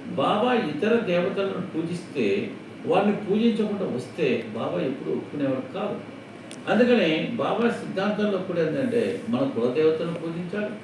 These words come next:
మన గ్రామ దేవతలను పూజించాలి, బాబాను పూజించాలి. అంటే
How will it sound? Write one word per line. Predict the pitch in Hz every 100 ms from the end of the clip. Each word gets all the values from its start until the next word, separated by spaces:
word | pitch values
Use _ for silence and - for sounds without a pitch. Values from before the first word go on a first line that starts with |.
| - - - -
మన | 120
గ్రామ | 131 117 120 170 165
దేవతలను | 170 180 170
పూజించాలి, | 175 170 175 208 226 233 - -
బాబాను | 226 214 185 -
పూజించాలి. | - - - - - - -
అంటే | 202 131 95 -